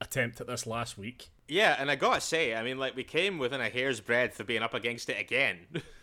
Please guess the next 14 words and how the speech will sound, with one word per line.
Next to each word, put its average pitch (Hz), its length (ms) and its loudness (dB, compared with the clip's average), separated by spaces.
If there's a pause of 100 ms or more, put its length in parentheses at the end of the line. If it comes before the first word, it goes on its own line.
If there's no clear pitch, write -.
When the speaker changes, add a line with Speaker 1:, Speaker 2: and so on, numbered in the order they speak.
(180)
Speaker 1:
Yeah, 226 260 2
the 185 80 2
technical 233 380 0
gremlins 147 560 2
have 131 220 -2
been, 131 320 2
uh, 123 260 0 (140)
giving 147 260 2
you 170 320 4
some 285 240 -2
problems 254 460 -2
this - 180 -4
week. - 320 -6 (100)
Speaker 2:
Uh, - 100 -16